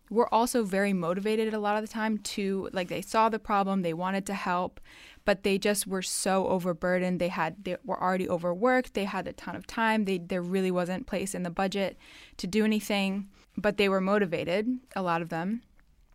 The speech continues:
And then for students, what a lot came back was that they, yeah, they, they didn't feel that there was enough of themselves that was shown in this selection process. And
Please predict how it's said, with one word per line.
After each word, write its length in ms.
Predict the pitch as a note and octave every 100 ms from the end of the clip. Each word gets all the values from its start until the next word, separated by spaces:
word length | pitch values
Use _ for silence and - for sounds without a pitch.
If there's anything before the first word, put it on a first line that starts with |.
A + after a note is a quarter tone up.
| _ _ - - -
And 140 | G#3+ G#3+
then 440 | G#3+ A3 A3 A3+ -
for 220 | - G#3+
students, 560 | G#3+ A#3 A#3+ A3+ G#3 - - -
what 200 | G3+ G3+
a 60 |
lot 260 | G3 F#3+ F#3
came 220 | G#3 F#3
back 320 | F#3 F3+ F#3+
was 160 | F#3 F3+
that 320 | E3+ F3 - - - - - - _
they, 640 | F#3+ F3+ F#3+ F#3+ F#3 F#3+ E3+
yeah, 160 | A#3 G#3
they, 220 | F#3+ F#3+
they 240 | F3+ F#3+
didn't 340 | F#3 G3 G3 G3
feel 260 | G3+ F#3+
that 180 | F#3 -
there 120 | F3+
was 160 | F3+ F3
enough 340 | F#3 F3+ F3
of 120 | F3+
themselves 500 | F#3 F3+ - F3 F3
that 140 | F3+ -
was 140 | F3
shown 640 | - - F3 F3 F3 F3 F#3+ - -
in 200 | G3 F#3+
this 160 | F#3
selection 520 | - F#3 F3 F#3+ G#3 G3+
process. 640 | G#3+ G#3 A#3 A#3 A#3 - - - - - - -
And 520 | G3 G3 F#3+ F#3+ G3